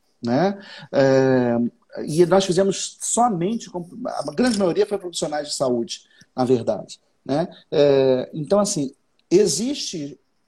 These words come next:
estudo, ainda está sendo estudado, essa possibilidade dessa eficácia ser maior, sim, né? Quando for dada toda a população. Assim como a gente sabe também, quando a gente estende, né, que as pessoas fiquem preparadas, quando a gente estende,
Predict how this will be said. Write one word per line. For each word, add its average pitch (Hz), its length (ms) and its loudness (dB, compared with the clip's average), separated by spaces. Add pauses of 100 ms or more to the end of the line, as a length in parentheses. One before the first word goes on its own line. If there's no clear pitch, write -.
(140)
estudo, 165 560 -8
ainda 147 140 -6
está 220 240 -8
sendo 175 220 -10
estudado, 151 560 -8 (260)
essa 180 280 0
possibilidade 180 600 -2
dessa 185 200 -4
eficácia 180 380 -4
ser 190 160 -2
maior, 190 400 -4
sim, - 320 -8 (420)
né? 139 240 -4
Quando 160 200 -6
for 151 220 -4
dada 147 260 2
toda 156 460 -2 (300)
a 147 100 2
população. 151 720 -2 (340)
Assim 180 220 -2
como 277 160 -4
a 240 40 2
gente 190 100 -4
sabe 170 200 -4
também, 147 240 -4
quando 156 180 -8
a - 20 -2
gente 156 160 -8
estende, 160 800 -2 (260)
né, 143 140 -2
que 147 80 -8
as - 60 -10
pessoas 151 260 -4
fiquem 240 320 -6
preparadas, 117 640 -2
quando 151 160 -8
a 160 40 -8
gente 165 140 -10
estende, 170 840 0